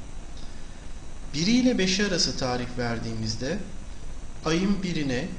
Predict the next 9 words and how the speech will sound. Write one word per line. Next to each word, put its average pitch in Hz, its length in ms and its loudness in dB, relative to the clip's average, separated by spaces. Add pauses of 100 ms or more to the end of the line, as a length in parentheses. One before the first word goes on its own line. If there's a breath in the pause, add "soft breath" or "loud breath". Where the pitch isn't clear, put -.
(140)
ikisine, 165 680 2 (220)
üçüne, 170 480 2 (140)
dördüne 165 640 2
ve 185 140 -2
beşine 170 360 2
ait 143 680 0 (580)
gün 220 320 6
gün 147 220 4 (140)
raporu 143 520 2